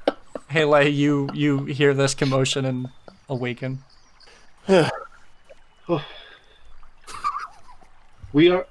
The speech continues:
Speaker 2: we're, we're still alive. Great blessings. Love it.
Speaker 1: From who?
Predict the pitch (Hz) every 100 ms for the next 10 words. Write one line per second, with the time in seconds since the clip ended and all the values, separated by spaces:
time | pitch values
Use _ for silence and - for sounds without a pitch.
0 | - 123 117 104 110 120 - 117 165 170
1 | 113 113 - - - - - - _ -
2 | 147 196 143 143 123 107 87 - - -
3 | - - _ _ _ 117 120 95 87 _
4 | _ - - - - 254 233 202 160 196